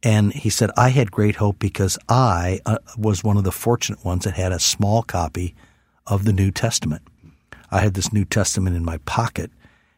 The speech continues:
and I was caught with the New Testament, and, which is, of course, prohibited.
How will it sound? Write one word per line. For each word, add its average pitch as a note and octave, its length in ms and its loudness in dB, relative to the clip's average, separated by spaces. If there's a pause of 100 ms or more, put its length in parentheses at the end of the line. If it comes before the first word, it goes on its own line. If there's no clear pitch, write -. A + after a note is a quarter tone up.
(120)
and G#2 200 0
I G2+ 140 2
was G2+ 200 0
caught A2 600 0 (240)
with A#2 400 2
the A#2 80 2
New G#2 200 4
Testament, F2 580 -4 (120)
and, G#2+ 160 -2
which G#2 180 0
is, - 260 0
of A2 160 0
course, - 340 2
prohibited. F#2 640 -2